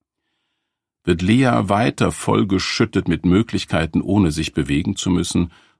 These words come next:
korrumpiert ihre gegebenenfalls anfängliche intrinsische Motivation sehr schnell und ist in der Folge nur noch extrinsisch aktivierbar. Sie wird verwöhnt, gesättigt und anspruchsvoll. Das Goldsäckchen muss also immer größer und schwerer werden,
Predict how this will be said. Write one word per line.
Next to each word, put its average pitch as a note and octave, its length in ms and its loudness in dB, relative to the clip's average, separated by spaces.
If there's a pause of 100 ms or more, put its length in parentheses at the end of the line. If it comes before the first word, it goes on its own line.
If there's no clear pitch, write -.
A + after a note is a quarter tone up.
korrumpiert F#2+ 880 2
ihre E2 260 -2
gegebenenfalls F2 1040 -2
anfängliche G2+ 640 0
intrinsische F2 720 -2
Motivation E2 800 -2
sehr D2+ 160 -2
schnell D#2+ 440 -2 (680)
und E2+ 200 0
ist - 360 -4
in F2 140 -2
der D#2+ 120 0
Folge - 400 0
nur F#2 120 4
noch D#2+ 360 -2
extrinsisch - 1120 -2
aktivierbar. - 800 -10 (180)
Sie - 160 -8
wird - 140 -6
verwöhnt, A#2+ 600 4
gesättigt E2 680 -2
und - 180 -10
anspruchsvoll. F#2+ 800 -4 (640)
Das - 220 -10
Goldsäckchen E2 800 -2
muss D#2+ 200 0
also D#2+ 280 -4
immer D#2 280 -2
größer F2 720 0
und - 140 -10
schwerer D#2+ 440 -2
werden, C2+ 360 -2